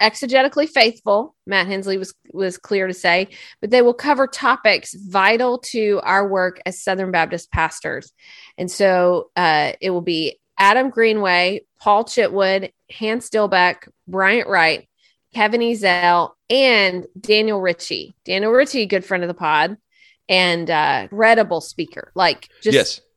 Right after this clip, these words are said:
Speaker 1: just amazing.
Speaker 2: So did you see his joke that he put out the other day that just had me in stitches? Well, it wasn't a joke. He was dead serious, but it was hilarious.
Speaker 1: Um, probably
Speaker 2: 'Cause
Speaker 1: not.
Speaker 2: people were talking about the rise of people using handheld mics,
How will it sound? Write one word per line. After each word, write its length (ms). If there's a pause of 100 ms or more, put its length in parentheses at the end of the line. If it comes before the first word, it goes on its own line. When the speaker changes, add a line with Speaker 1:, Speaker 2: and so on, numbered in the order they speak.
(140)
Speaker 1:
just 460
amazing. 800
Speaker 2:
So 240
did 240
you 80
see 240
his 320 (300)
joke 300
that 60
he 60
put 160
out 140
the 80
other 100
day 160
that 300
just 160
had 160
me 80
in 80
stitches? 480 (180)
Well, 140
it 20
wasn't 160
a 40
joke. 280
He 100
was 140
dead 220
serious, 420 (560)
but 80
it 60
was 100
hilarious. 540 (280)
Speaker 1:
Um, 520
probably 240
Speaker 2:
'Cause 80 (160)
Speaker 1:
not. 20 (320)
Speaker 2:
people 180
were 80
talking 300
about 320
the 80
rise 460
of 160
people 240
using 300
handheld 420
mics, 380